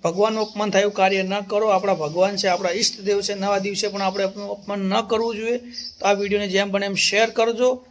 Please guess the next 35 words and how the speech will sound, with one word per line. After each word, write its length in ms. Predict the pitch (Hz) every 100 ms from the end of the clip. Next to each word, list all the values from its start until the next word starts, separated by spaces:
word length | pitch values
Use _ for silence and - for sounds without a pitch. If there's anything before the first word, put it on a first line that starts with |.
| - _ -
અને 440 | 190 202 202 185 - - _ - - - - - - -
આ 80 | 226
વીડિયો 580 | 233 226 240 247 247 - -
આ 100 | 208
લોકો 300 | 240 240 254
સુધી 240 | 208 202 233 233 - - - - - - - -
પહોંચે 320 | 220 226 262
ને 80 | 233
એવું 160 | 240
કામ 240 | 240 226 208
કરજો. 340 | 190 180 220 285 -
જય 200 | 185 180
માતાજી. 420 | 175 160 160 156 - - - - - - _ _ -
એ 60 |
તો 140 | 233 226
વાત 260 | 208 214
કરતો 240 | - 233 233
હતો 120 | 226
ને, 120 | 214
આ 140 | 208 196
તમને 300 | 196 202 196
બતાવી 300 | 170 175 165
દો 80 |
બીજો, 280 | 156 160 151
જો 200 | 147 139 139 175
એ 60 |
આ 120 | 165
પડ્યો 280 | 185 156 160
અહીંયા. 260 | 160 151 139 - - - - - - - -
હવે 120 | 165
આ 200 | 180 208
વર્ષ 320 | 220 226 240 -
પૂરું 220 | 254 254
થઈ 160 | 233
ગયું, 220 | 202 220